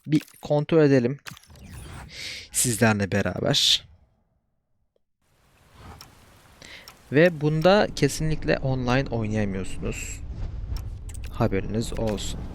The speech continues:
Ben size en başından s-, söyleyeyim de. Online oynayamıyorsunuz. Yani anca kariyer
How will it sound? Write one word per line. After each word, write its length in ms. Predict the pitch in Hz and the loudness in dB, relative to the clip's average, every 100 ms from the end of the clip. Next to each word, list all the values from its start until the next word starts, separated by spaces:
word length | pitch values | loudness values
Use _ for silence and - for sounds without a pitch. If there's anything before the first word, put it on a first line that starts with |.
| - | -2
Ben 160 | 117 110 | 0 0
size 260 | - 113 | -2 -2
en 320 | - 120 113 | 0 0 0
başından 520 | 104 104 - 98 107 123 | 0 0 -2 -2 -2 -2
s-, 340 | - - - - - - - - - - - - - - - - - - - | -4 -6 -8 -6 -6 -4 -4 -6 -12 -6 -6 -4 -8 -10 -10 -8 -6 -6 -8
söyleyeyim 580 | - 107 104 101 113 98 | -4 -2 -2 -2 -2 -4
de. 140 | 98 - - - - - - - - - _ _ - | -6 -8 -14 -16 -16 -18 -18 -18 -20 -20 _ _ -4
Online 440 | 180 160 147 160 | 0 2 2 2
oynayamıyorsunuz. 800 | 147 135 113 101 - - - - - - - | 2 2 0 -2 -8 -10 -16 -18 -20 -20 -8
Yani 260 | - 160 170 | 0 2 6
anca 440 | 196 151 131 160 - - | 6 6 6 6 4 0
kariyer 440 | 160 143 127 110 | 4 6 4 2